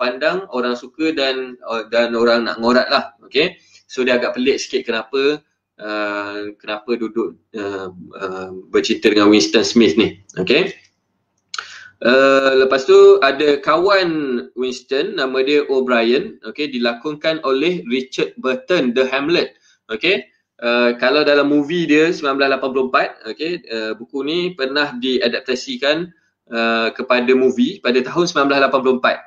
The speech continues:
Okey, movie, movie tu nama dia sembilan belas lapan puluh empat, diadaptasikan daripada novel sembilan belas lapan puluh empat ni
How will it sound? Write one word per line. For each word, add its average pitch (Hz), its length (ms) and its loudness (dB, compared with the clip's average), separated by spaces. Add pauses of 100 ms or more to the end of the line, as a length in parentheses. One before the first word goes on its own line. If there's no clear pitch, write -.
(160)
Okey, 143 160 2
movie, 147 640 2 (480)
movie 131 400 2
tu 175 80 6
nama 151 320 4
dia 175 80 2
sembilan 143 240 0
belas 135 140 4 (100)
lapan 135 160 -2
puluh 127 160 2
empat, 156 240 0 (640)
diadaptasikan 131 1120 -2
daripada 131 320 0
novel 120 400 0
sembilan 113 240 -6
belas 113 160 -2
lapan 113 160 -4
puluh 117 160 -4
empat 117 240 0
ni 156 80 -2